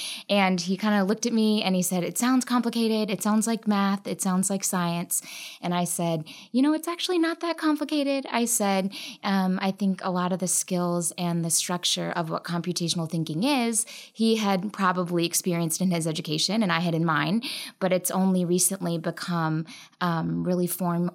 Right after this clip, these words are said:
formalized and, um, kind of systematic as an approach to a solve problems." Um, a quote that I love that I discovered recently, um, a Finnish illustrator and computer scientist who's doing a lot in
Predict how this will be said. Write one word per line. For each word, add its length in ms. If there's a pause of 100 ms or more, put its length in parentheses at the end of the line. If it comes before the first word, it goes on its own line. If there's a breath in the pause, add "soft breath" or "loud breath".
formalized 880
and, 440
um, 280
kind 220
of 80
systematic 720
as 120
an 60
approach 440
to 100
a 40
solve 300
problems." 500 (520 loud breath)
Um, 520 (220)
a 80
quote 400
that 140
I 80
love 480
that 100
I 80
discovered 500
recently, 680 (420 loud breath)
um, 480 (680)
a 420
Finnish 680
illustrator 800 (100)
and 420
computer 380
scientist 680
who's 160
doing 200
a 60
lot 280
in 180